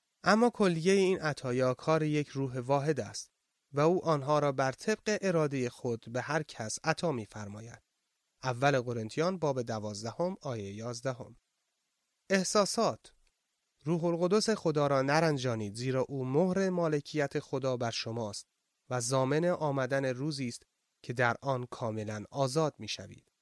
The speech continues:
افسوسیان باب چهارم، آیهٔ سیوم. او تأثیرات شخصی داره.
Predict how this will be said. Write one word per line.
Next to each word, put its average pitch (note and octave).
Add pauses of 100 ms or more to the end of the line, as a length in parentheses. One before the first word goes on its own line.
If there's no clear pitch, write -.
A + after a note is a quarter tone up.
(220)
افسوسیان B2+
باب A#2+
چهارم، G#2+
آیهٔ A2
سیوم. E3 (1160)
او A#3+
تأثیرات E3+
شخصی G3
داره. A#2+